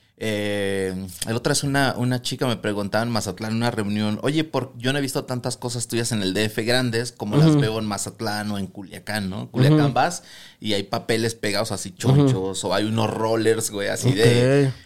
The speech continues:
Speaker 1: de metro y medio por quince metros, ¿no? Veinte metros,
Speaker 2: Ujú.
Speaker 1: ilegales totalmente.
Speaker 2: Ok, qué chido.
Speaker 1: Y le digo, "¿Sabes qué? En la Ciudad de México yo me di cuenta que me empezaron a agarrar a través de las cámaras, güey".
Speaker 2: Claro.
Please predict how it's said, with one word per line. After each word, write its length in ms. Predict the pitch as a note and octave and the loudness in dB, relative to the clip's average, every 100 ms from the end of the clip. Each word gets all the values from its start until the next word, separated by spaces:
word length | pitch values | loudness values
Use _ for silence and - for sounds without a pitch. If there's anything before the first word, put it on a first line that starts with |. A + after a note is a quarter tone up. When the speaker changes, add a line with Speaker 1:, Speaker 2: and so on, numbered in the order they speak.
| _ _ F2 | _ _ -8
Speaker 1:
de 320 | G2 F2+ E2+ | -4 -4 -4
metro 360 | G#2+ A2 A2 B2 | -2 0 2 0
y 40 | |
medio 580 | A2+ A2 A2 G#2+ A#2 A2 | 0 -2 -2 0 0 0
por 200 | G#2+ F#2+ - _ | 0 -2 -6 _
quince 360 | - A2+ G#2+ B2 | -2 2 2 0
metros, 420 | G2+ G2 - G2 | -2 -4 -4 -4
¿no? 160 | G2 G#2+ | -4 -4
Veinte 300 | G#2 G2 G2+ | -4 -2 -4
metros, 400 | F#2+ F#2 C3+ D3 | -4 -2 4 6
Speaker 2:
Ujú. 100 | D#3+ | 6
Speaker 1:
ilegales 680 | E3 A2+ G#2+ G2 G#2 G2 - | 4 2 0 -2 -4 -4 -4
totalmente. 480 | F#2+ - A#2+ G3 B2+ | -6 0 2 4 2
Speaker 2:
Ok, 80 | |
qué 160 | - F#2+ | 2 -4
chido. 260 | - C#3 F#2+ - - - - | 0 0 -2 -10 -18 -20 -8
Speaker 1:
Y 140 | - C3 | 0 2
le 100 | C#3+ | 2
digo, 140 | D3+ | 2
"¿Sabes 240 | D#3 G3 - | 0 -2 -4
qué? 460 | - D#3+ G3+ F3 | -4 -2 0 0
En 120 | A#2 A#2+ | -2 -2
la 80 | |
Ciudad 220 | A#2+ C3+ D3 | -2 -2 -2
de 60 | |
México 540 | D3+ D#3 D#3+ - - D3+ | -2 -2 -4 -4 -2 0
yo 160 | C#3+ | 0
me 100 | C#3+ | 0
di 80 | D3 | -2
cuenta 300 | C#3+ C3 C#3+ | -2 -2 -2
que 80 | C#3 | -2
me 80 | G#2+ | -2
empezaron 500 | - G2 A2 C3 C#3 | -4 -2 0 0 0
a 60 | |
agarrar 640 | G2+ G2+ G2+ G#2+ A#2+ - _ _ _ | -4 -4 -2 0 -2 -6 _ _ _
a 140 | - G#2+ | -6 -2
través 240 | A#2+ A2 | -2 -2
de 80 | B2+ | 0
las 180 | A#2+ - | -2 -2
cámaras, 520 | B2 C3+ D3 G#2+ G#2+ | -4 -4 -6 -8 -8
güey". 160 | - C3+ - _ _ _ | -12 -16 -20 _ _ _
Speaker 2:
Claro. 480 | - A2+ G#2+ G#2 G#2 | -2 0 0 -2 -4